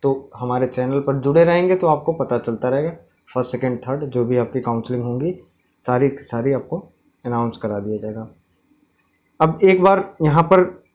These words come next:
फिर बता दिया जा रहा है कि application fees है जो general ओबीसी की, ये बारह सौ है, एससी, एसटी और पीएच की है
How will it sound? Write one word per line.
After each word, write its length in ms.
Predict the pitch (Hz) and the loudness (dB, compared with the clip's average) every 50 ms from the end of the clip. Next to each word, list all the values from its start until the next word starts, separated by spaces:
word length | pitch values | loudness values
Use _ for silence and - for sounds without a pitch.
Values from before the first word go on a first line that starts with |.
| _ - | _ 2
फिर 120 | 156 156 160 | 4 4 6
बता 280 | 156 160 147 160 156 | 6 6 6 6 6
दिया 200 | 151 156 156 160 | 6 8 6 6
जा 140 | 147 156 147 147 | 8 6 6 6
रहा 80 | 160 | 4
है 80 | 165 165 | 4 4
कि 100 | - 175 | 4 2
application 500 | 151 143 135 127 - 135 135 - 151 147 | 2 2 0 0 2 2 2 2 0 0
fees 240 | 143 147 143 143 170 | 0 0 0 2 2
है 60 | 165 | 2
जो 140 | 156 151 147 | 4 4 4
general 380 | 135 131 123 127 135 147 143 139 | 4 4 2 2 2 2 4 4
ओबीसी 360 | 135 135 143 139 143 160 160 | 2 2 2 0 -2 -2 -4
की, 120 | 165 160 | -2 0
ये 100 | 139 127 | 0 0
बारह 260 | 110 113 113 113 123 | 2 2 0 2 0
सौ 140 | 127 - 139 | 0 0 0
है, 260 | 135 147 165 - - - 143 | 0 0 -2 -4 -4 -4 -4
एससी, 240 | 131 - - 143 | -4 -4 -4 -4
एसटी 340 | 139 131 135 131 - - 127 | -2 -2 -4 -4 -2 -2 0
और 100 | 127 123 | 0 0
पीएच 360 | 117 - 120 117 123 123 - | 0 -2 -2 -2 -2 -2 -4
की 100 | - 131 | -6 -4
है 140 | 127 151 180 | -4 -2 -4